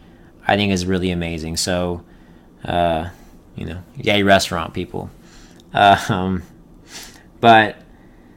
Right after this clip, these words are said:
regardless of what you try to do,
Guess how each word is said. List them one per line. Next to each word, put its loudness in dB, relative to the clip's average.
regardless 6
of 2
what 2
you 4
try 4
to 4
do, -2